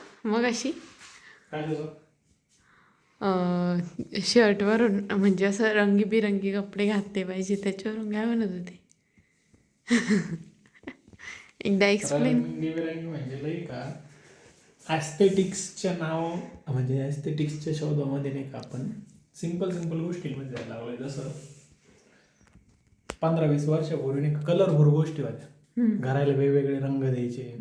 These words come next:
Speaker 1: हम्म.
Speaker 3: प्रत्येक भिंतीला वेगवेगळा कलर राहायचा, कलरफुल होत्या गोष्टी.
Speaker 1: हम्म.
Speaker 3: आता ते एकदम ग्रे, व्हाईट अशा. तसं आता आपल्या रूममध्येच नाही,
Speaker 1: व्हाईटच आहे.
Speaker 3: आपण फक्त व्हाईट ठेवले आणि ब्लॅक ठेवले.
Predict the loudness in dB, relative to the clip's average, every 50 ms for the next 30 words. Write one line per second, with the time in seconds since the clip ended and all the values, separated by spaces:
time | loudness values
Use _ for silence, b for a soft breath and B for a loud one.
0 | -4 0 0 2 2 0 -2 -6 -10 -16 -20 -20 _ _ _ _ _ _ _ _
1 | -6 -4 -4 0 2 2 4 4 4 2 0 0 -2 -4 -2 -4 -4 -4 -4 -4
2 | -6 -6 -4 -4 -4 -4 -4 -4 -8 -10 -10 -2 2 4 6 6 6 4 4 4
3 | 4 4 4 4 2 -2 -2 -4 -4 -6 -10 -16 -20 -20 -20 _ _ -2 0 0
4 | 0 0 -2 -8 -16 _ _ _ _ _ -6 -2 -2 0 0 0 0 0 0 0
5 | 2 2 2 0 0 -4 -6 -8 -14 -20 _ _ _ _ -4 -2 2 6 8 8
6 | 8 8 8 8 8 6 6 4 2 0 0 2 2 2 2 0 -2 -4 -8 -12
7 | -8 -6 -4 -4 -4 -4 -6 -6 -4 -4 -4 -4 -2 0 0 0 0 2 2 0
8 | 0 0 0 -2 -2 -2 -4 -4 -6 -8 -12 -12 -14 -18 -20 -20 _ _ _ 0
9 | 2 4 4 4 2 2 0 -2 -2 -4 -6 -6 -8 -18 -16 _ -8 -4 -2 -2
10 | 0 0 0 2 4 6 8 8 10 8 8 8 6 8 8 8 8 8 8 8
11 | 6 6 4 4 2 -2 -2 -4 -4 -4 -6 -8 -12